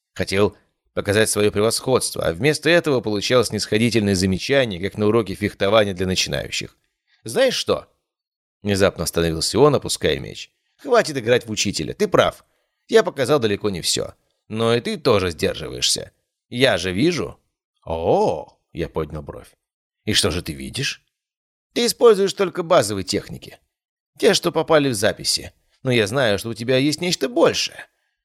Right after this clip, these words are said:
Ты... те забытые стили, о которых только легенды остались. Покажи мне настоящую силу, Дарион Торн".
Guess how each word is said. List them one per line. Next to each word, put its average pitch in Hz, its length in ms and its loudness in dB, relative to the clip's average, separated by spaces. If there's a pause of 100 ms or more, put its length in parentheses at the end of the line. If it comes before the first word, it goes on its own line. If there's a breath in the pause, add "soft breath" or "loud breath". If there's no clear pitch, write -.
(180)
Ты... 143 520 -4
те 262 140 0
забытые 196 500 0
стили, 143 640 2 (380 soft breath)
о - 80 -6
которых 156 360 0
только 160 280 -2
легенды 151 600 0
остались. - 640 -4 (100)
Покажи 110 300 0
мне 139 120 0
настоящую 175 540 0
силу, 180 320 2
Дарион 98 360 2
Торн". - 360 -4